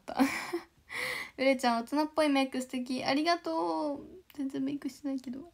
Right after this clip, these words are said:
りがとうね。「今月遠征で忙しいからベルシの生誕祭が被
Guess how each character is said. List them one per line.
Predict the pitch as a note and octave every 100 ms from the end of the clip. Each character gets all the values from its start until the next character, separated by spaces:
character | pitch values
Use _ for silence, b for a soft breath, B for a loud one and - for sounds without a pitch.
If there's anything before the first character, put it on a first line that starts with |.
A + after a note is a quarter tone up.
| D4
り |
が | C#4+
と | C#4
う | C4+
ね。 | C4 C#4 C#4+ _ _ _ _ _ - - _ _ - _ _ _ _ _ _ _ _ _ _ _ _ _ _ _ _ _ _ b b b b b -
「今 | C4+
月 | C4 C4
遠 | - B3+
征 | B3+ C4+
で | C4+
忙 | B3+ B3+ B3+
し | B3+
い | B3+
か | A#3+
ら | A3 G#3+
ベ | A3+
ル | A3+
シ | A3
の | G3+ G3+
生 | G#3+ G#3
誕 | G#3 G3+
祭 | G#3+ G#3+ G3+
が |
被 | G3+ G#3